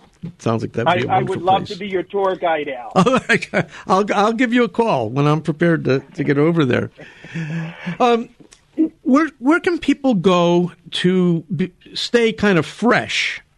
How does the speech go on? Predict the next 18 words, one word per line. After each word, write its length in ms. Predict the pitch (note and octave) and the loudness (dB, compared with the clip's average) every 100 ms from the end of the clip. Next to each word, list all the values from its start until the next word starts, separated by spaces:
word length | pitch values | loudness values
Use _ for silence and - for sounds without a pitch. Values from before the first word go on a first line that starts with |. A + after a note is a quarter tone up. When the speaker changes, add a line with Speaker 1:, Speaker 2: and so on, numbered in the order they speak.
| - | 0
Speaker 1:
on 260 | D3+ D3 | 0 0
what's 260 | D3+ G3+ - | 0 -2 -2
happening 540 | - F3 F3 C#3 B2+ | 0 0 -2 -4 -6
here? 300 | A#2+ A#2 A#2 | -4 0 0
Any 240 | B2+ D#3 D3 | 2 2 4
news 380 | D3 D#3+ D#3+ C3+ | 4 4 2 0
that 140 | C3 | -2
might 240 | B2+ C3 | -2 -2
be 100 | - | -4
coming 440 | B2+ - B2+ B2 B2 | -10 -6 -4 -4 -2
up, 340 | A#2 - - | -2 -4 -4
or 240 | A#2 A2 - - - - | -4 -4 -6 -16 -12 0
is 160 | E3+ | 2
there 140 | G3+ G#3 | 4 2
a 40 | |
s-, 220 | - - - | 0 -4 -2
a 100 | D#3+ | 0
website 640 | E3 A#3 A3+ - C4 C4 | 2 0 -2 -4 -2 -2